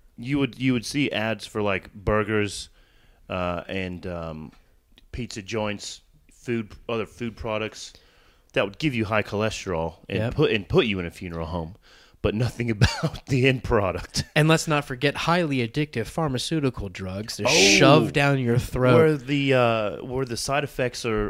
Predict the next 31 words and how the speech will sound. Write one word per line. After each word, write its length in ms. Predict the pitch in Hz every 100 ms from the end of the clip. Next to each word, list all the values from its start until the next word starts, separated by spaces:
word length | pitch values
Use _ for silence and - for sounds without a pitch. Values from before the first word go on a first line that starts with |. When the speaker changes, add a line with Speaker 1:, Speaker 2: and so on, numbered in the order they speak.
| -
Speaker 1:
are 100 | 98
worse 280 | 120 123 -
than 140 | 117
the 140 | 107 110
actual 280 | 113 107 -
ailment 420 | 117 117 110 104
that 160 | 110 90
you're 80 | 104
trying 300 | - 117 110
to 60 |
Speaker 2:
Oh, 60 | -
Speaker 1:
cure. 340 | - 135 101
Speaker 2:
Jesus 200 | 78 -
Christ. 420 | - - - -
You 80 | 113
know, 180 | 113 113
Alyssa 380 | 110 113 127 -
and 120 | 120
I, 220 | 117 117 110 - - -
Speaker 1:
<laughs> 340 | - - -
Speaker 2:
bro, 280 | 135 123 101 - - - _ _ _ - - - -
let 180 | 147
me, 100 | 147 - - -
Speaker 1:
I 100 | -
Speaker 2:
okay. 20 | 185
Speaker 1:
don't 300 | 240 - 175
get 220 | 247 -
that, 240 | 143 92 92
bro. 180 | 90 80 _ _ _ _ _ _ _ _ -
Speaker 2:
Earlier 380 | 160 175 180 175
today, 440 | 151 113 107 113